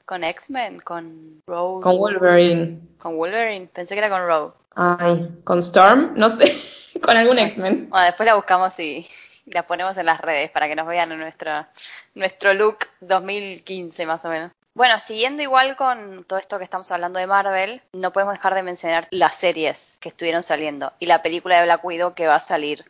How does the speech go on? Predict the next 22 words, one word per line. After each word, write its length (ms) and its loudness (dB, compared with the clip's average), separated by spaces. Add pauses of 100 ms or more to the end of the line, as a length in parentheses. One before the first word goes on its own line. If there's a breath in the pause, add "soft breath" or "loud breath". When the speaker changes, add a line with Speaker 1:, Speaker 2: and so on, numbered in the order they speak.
Speaker 1:
ahora 540 4
en 220 -8
julio, 480 -6
si 180 -16
mal 140 -6
no 80 -6
recuerdo. 320 -8 (100)
Speaker 2:
¿No 100 -2
es 80 4
mayo? 340 4 (280)
Ah, 120 2 (120)
ya 80 0
pasó 220 2
mayo. 320 6
<laughs> 60 -6 (600 loud breath)
Speaker 1:
Estamos 200 2
en 80 -2
junio. 380 -2 (1000 loud breath)
Speaker 2:
Iba 240 12
a 80 8
ser 180 10
mayo. 300 8